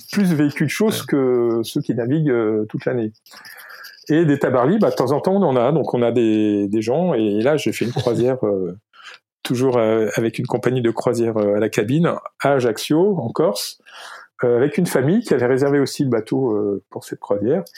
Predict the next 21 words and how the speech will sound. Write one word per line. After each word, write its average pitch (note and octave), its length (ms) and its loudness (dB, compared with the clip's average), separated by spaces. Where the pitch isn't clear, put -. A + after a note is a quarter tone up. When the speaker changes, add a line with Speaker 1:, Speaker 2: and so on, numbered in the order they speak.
Speaker 1:
Et B2 120 -2
il D3+ 80 0
se - 60 -16
trouvait C#3+ 480 2
que, B2 560 2
bah, B2 140 2
le B2 160 0
père, F3+ 560 2
euh, A#2 300 2
les C#3+ 120 2
deux B2 140 2
fils, D#3+ 440 -4
le B2 160 2
gendre, C3+ 600 2
euh, A2+ 40 0
ils A2+ 100 0
avaient A2 100 -2
tous - 220 -4
le A#2 80 0
permis D3 260 0
côtier. G3+ 540 0